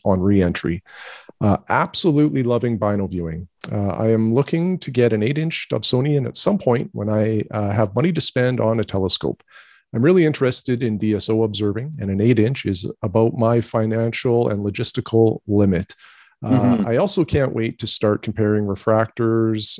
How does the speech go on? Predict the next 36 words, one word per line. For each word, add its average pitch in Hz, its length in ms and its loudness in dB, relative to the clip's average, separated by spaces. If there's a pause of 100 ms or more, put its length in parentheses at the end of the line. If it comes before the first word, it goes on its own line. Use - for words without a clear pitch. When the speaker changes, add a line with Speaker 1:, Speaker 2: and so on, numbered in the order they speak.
(120)
Speaker 1:
and 151 280 2
reflectors, 104 880 0
uh, 98 140 0
for 107 220 2
myself. - 500 0 (160)
Uh, 95 80 -2
you 98 180 -2
really, 117 380 2
you 165 100 2
guys 131 280 0
really 127 180 0
got 113 180 0
me 110 120 0
interested 104 500 -2
in 104 60 -2
quality 101 420 2
refractors. 98 800 0 (400)
I 104 120 0
am 92 100 2
still 104 280 2
so 95 280 0
new. 98 360 0 (580)
And, 92 320 -4
uh, 98 80 -2
you 160 180 0
know, 151 80 2
we've 170 200 4
said 135 180 0
it 110 80 0
many 92 180 -4
times, 87 340 -6
Chris, 95 320 -2
an 107 80 0
eight 127 180 2
inch 107 340 0
Dob 95 400 0